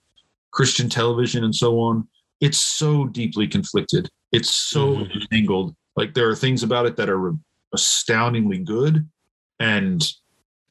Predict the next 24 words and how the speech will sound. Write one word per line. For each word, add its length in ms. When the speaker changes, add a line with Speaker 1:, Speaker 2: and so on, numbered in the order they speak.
Speaker 1:
necessary. 840
And 160
then 100
there 240
are 420
things 300
that 140
are 300
perhaps 300
even 200
more 280
<laughs> 0
astoundingly 720
bad 440
Speaker 2:
Right. 320
Speaker 1:
and 160
unnecessary. 840
And 160
I, 240
I, 200
I, 260
I 80
don't 320
think 440